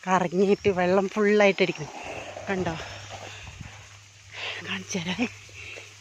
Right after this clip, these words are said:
വെള്ളം കണ്ടോ, ഇവിടം വരെ എത്തും. ഫുള്ളായിട്ട്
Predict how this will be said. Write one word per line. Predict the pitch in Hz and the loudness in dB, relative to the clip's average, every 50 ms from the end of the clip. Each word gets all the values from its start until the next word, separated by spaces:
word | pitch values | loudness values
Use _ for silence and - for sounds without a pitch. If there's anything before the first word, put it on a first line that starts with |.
| - - 175 | -10 -6 -2
വെള്ളം | 175 185 185 185 190 190 196 | 0 2 2 2 4 4 2
കണ്ടോ, | 190 190 185 180 | 2 2 2 0
ഇവിടം | 165 185 202 202 202 | 0 2 2 2 4
വരെ | 202 208 214 202 | 4 4 4 4
എത്തും. | - - - 262 247 - - - - - - - - - - - - - - - - | 2 0 -6 -4 -4 -4 -8 -10 -12 -18 -18 -18 -18 -16 -16 -16 -18 -18 -18 -14 -4
ഫുള്ളായിട്ട് | - 196 208 196 196 202 202 202 196 - | 2 6 6 6 8 6 6 4 4 4